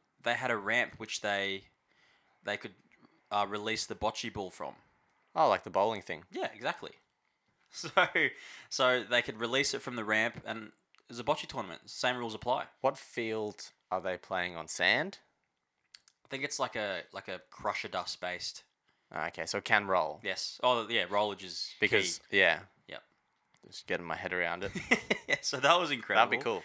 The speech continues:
Speaker 2: I love bocce.
Speaker 1: Um, and
Speaker 2: Bocce.
Speaker 1: bocce, apparently it's pronounced.
Speaker 2: Sorry, Rob Dog.
Speaker 1: All the Italians out there listening. <laughs> Do you reckon we have listeners in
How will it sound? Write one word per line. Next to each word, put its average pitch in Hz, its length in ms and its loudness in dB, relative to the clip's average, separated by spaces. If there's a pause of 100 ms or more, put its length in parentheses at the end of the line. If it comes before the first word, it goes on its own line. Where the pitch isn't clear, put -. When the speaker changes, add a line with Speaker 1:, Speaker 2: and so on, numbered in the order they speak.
Speaker 2:
I 104 80 0
love 135 220 2
bocce. - 360 -2
Speaker 1:
Um, 120 540 -2 (640)
and 110 180 2
Speaker 2:
Bocce. 107 200 -2 (480)
Speaker 1:
bocce, 87 460 -2 (160)
apparently 90 440 -4
it's 85 100 -14
pronounced. - 640 -8
Speaker 2:
Sorry, 82 160 2
Rob 76 160 -4
Dog. - 160 -8 (1080)
Speaker 1:
All 87 60 -18
the 82 120 -16
Italians 87 460 -12
out 90 160 -10
there 92 100 -12
listening. 104 360 -8 (220)
<laughs> 208 100 -4 (920)
Do - 80 -6
you 165 40 -2
reckon 370 180 -4
we 370 80 -6
have 120 180 -6
listeners 101 300 -10
in 98 60 -12